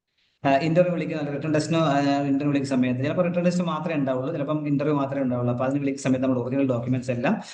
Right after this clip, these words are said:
നമ്മൾ ഹാജരാക്കണം, അത് വെരിഫൈ ചെയ്യുന്ന കാര്യം കൂടി മനസ്സിലാക്കുക. അതിന് ചെല്ലുന്ന സമയത്ത് ഈ ടി ഒ ഒന്നും ലഭിക്കില്ല എന്നും പറഞ്ഞിട്ടുണ്ട്. അതുകൊണ്ട് ആപ്ലിക്കേഷൻ ഫോം എല്ലാം വളരെ കറക്റ്റ് ആയിട്ട് തന്നെ നമ്മൾ ഫില്ല് ചെയ്യാൻ പ്രത്യേകം, ആ, ശ്രദ്ധിക്കുക.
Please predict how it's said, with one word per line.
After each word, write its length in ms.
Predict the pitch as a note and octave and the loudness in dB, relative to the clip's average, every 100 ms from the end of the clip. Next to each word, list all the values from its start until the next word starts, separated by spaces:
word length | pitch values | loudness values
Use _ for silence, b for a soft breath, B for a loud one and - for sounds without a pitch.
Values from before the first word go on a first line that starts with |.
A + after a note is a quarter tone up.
| B | B
നമ്മൾ 160 | B2+ A#2+ | 6 6
ഹാജരാക്കണം, 500 | A2 A#2+ B2 A#2+ A2+ | 4 2 2 0 0
അത് 120 | B2 | -2
വെരിഫൈ 360 | B2 A#2 A#2+ C3 | -2 -2 -2 -2
ചെയ്യുന്ന 400 | A#2+ B2 B2 A2+ | 0 0 0 -2
കാര്യം 180 | A2+ | -4
കൂടി 160 | A2+ A2+ | -4 -4
മനസ്സിലാക്കുക. 460 | A2 G#2+ G#2+ G#2 D3+ | -2 0 0 2 2
അതിന് 240 | D3 D3 | 4 4
ചെല്ലുന്ന 220 | D3 D3 | 4 2
സമയത്ത് 240 | D3 D3 D3 | 2 2 0
ഈ 100 | - | 0
ടി 220 | C#3 D3 | 2 2
ഒ 60 | |
ഒന്നും 160 | C#3+ C#3 | 2 0
ലഭിക്കില്ല 500 | B2+ C3 B2+ B2+ B2+ | -2 -2 0 2 2
എന്നും 180 | B2 A#2+ | 0 0
പറഞ്ഞിട്ടുണ്ട്. 500 | A#2 A2+ - G2 F#3 | -2 -4 -2 2 2
അതുകൊണ്ട് 2500 | - - _ _ _ _ _ _ _ _ _ _ _ _ _ _ _ _ _ _ _ _ _ C#3+ C#3+ | 2 -4 _ _ _ _ _ _ _ _ _ _ _ _ _ _ _ _ _ _ _ _ _ 4 4
ആപ്ലിക്കേഷൻ 460 | C3+ E3+ F3+ F3 | 4 4 4 4
ഫോം 180 | F3+ F3+ | 4 4
എല്ലാം 200 | E3 D#3+ | 2 0
വളരെ 160 | D3 D3 | -4 -2
കറക്റ്റ് 320 | C3+ B2+ D3+ | -2 -2 0
ആയിട്ട് 200 | C#3+ C#3+ | 0 2
തന്നെ 140 | C#3+ | 2
നമ്മൾ 200 | C3 C3+ | 2 0
ഫില്ല് 200 | B2+ A#2+ | 0 2
ചെയ്യാൻ 180 | C3+ B2 | 2 0
പ്രത്യേകം, 540 | B2 A#2+ A#2+ C#3+ E3 | -2 0 2 0 -2
ആ, 100 | C3 | -4
ശ്രദ്ധിക്കുക. 520 | A#2+ A#2+ A#2 A2 C3+ | -4 -2 0 4 4